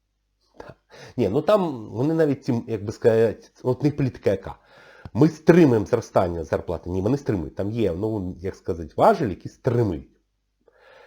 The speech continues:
А, говорить, тим самим ми не даємо можливості розігнатися інфляції, а саме основне, за рахунок стримання зростання зарплати, вони хочуть, щоб Китай... Ну,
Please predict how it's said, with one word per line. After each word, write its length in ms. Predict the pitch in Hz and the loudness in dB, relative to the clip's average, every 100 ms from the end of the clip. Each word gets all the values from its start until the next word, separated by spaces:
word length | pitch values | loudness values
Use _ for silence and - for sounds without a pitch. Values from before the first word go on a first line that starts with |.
| - - _ | -20 -20 _
А, 300 | 98 98 85 | -2 0 -2
говорить, 340 | 80 87 - | -6 -8 -8
тим 140 | 90 82 | -14 0
самим 360 | 202 247 190 | 2 4 2
ми 360 | 104 127 156 - | 2 2 2 0
не 120 | 101 | -4
даємо 360 | 95 120 120 90 | -2 -2 -2 -2
можливості 600 | 92 95 110 82 - 92 | -6 -2 -2 -4 -8 -8
розігнатися 580 | 90 95 101 87 - 98 | -6 -6 -6 -8 -8 -12
інфляції, 340 | - 185 - - | -2 -2 -2 -12
а 60 | |
саме 300 | - 131 190 | -6 -2 0
основне, 460 | 240 - 139 92 67 | -2 -2 -6 -6 -10
за 140 | 69 | -10
рахунок 360 | 98 - 127 - | -10 -6 -8 -8
стримання 920 | - _ 151 123 139 117 98 85 73 - _ _ _ - | -20 _ -2 0 0 0 -2 -4 -12 -16 _ _ _ -8
зростання 600 | 87 - 123 101 85 76 _ | -6 0 0 2 -4 -10 _
зарплати, 680 | _ 80 - 135 262 - - - - - - - _ | _ -14 -2 2 2 0 -10 -12 -20 -20 -20 -20 _
вони 440 | - 90 117 196 214 | -12 -6 -2 -2 -4
хочуть, 380 | - 156 156 - | -4 -4 -4 -10
щоб 280 | - 110 | -8 -10
Китай... 520 | - - - 160 214 208 - - - _ _ | -8 -16 0 2 2 -2 -8 -16 -18 _ _
Ну, 120 | - | -14